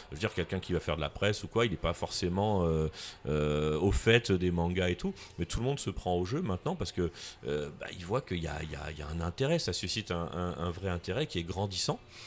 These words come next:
Euh, et plus on sort, euh, de, de tomes de Blitz, plus je vois que, évidemment, le, le, la communauté des lecteurs est grande, mais aussi, euh, l'intérêt, euh, médiatique et autres au-, autour. Donc évidemment, ça fait,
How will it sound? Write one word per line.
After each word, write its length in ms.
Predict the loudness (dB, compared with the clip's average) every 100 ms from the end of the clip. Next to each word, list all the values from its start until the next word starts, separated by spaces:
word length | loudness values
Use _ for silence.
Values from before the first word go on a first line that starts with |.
| -16 -12 -4
Euh, 500 | 0 0 0 0 0
et 100 | -2
plus 280 | -2 -4 0
on 120 | 0
sort, 380 | 2 4 4 4
euh, 300 | 4 4 2
de, 80 | -2
de 180 | -2 -2
tomes 260 | 0 0
de 100 | 2
Blitz, 260 | 0 0 -2
plus 160 | -6
je 140 | -4 0
vois 180 | 2 0
que, 140 | 0
évidemment, 480 | -2 0 0 0 2
le, 180 | 4 4
le, 140 | 4
la 120 | 2
communauté 440 | 2 2 2 2 0
des 100 | 0
lecteurs 400 | -2 0 0 0
est 100 | -4
grande, 300 | 0 2 2 -2 -10 -2
mais 80 | 2
aussi, 420 | 4 4 2 4
euh, 240 | 6 6 6 2 2
l'intérêt, 720 | 4 4 4 2 4 4 6
euh, 120 | 6
médiatique 680 | 4 2 2 -2 -2 -4 -2
et 80 | 2
autres 240 | 2 2 0
au-, 140 | 0
autour. 320 | 0 2 2
Donc 160 | 0 0
évidemment, 300 | 0 2 0
ça 160 | 0 -2
fait, 260 | 2 2